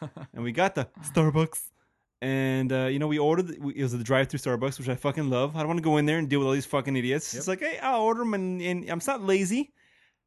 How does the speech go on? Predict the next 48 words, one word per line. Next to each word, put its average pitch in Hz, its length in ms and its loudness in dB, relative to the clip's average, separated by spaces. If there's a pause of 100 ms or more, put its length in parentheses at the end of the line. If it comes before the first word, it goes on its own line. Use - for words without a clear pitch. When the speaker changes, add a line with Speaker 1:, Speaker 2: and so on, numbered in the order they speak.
Speaker 2:
I - 80 -6
just 247 200 -4
don't 220 100 2
wanna 202 180 -2
deal 175 220 2
with 131 140 -2
it. 110 100 -16 (260)
Speaker 1:
Yeah. 98 140 -14 (260)
Speaker 2:
You 190 100 0
know? 226 100 -2 (400)
It's - 180 -6
one 214 280 0
less 165 260 2
thing 175 200 -2
<laughs> 156 40 -2
I - 20 2
gotta 139 240 -2
do, 110 340 -6 (240)
to 131 60 -10
deal 139 220 2
with 139 100 2
other 123 160 0
fuckheads 104 540 -8
when 104 80 -6
I'm 101 120 -4
in 101 80 -4
there. 98 120 -6
Speaker 1:
Seriously. 104 380 -12 (220)
Speaker 2:
So - 160 0
I 165 80 4
drive 190 340 2
through, 156 180 -2
we 147 100 0
order 131 320 2
our 113 100 0
bullshit, 120 600 -6
we 127 80 -8
come 147 240 -4
to 143 60 -4
the 127 100 -6
window. 110 500 -2 (640)
Now, 139 200 -2
I 127 120 0
give 139 280 -2
the 143 60 -6
girl 147 200 -2
my 127 140 -4
card. 107 500 -4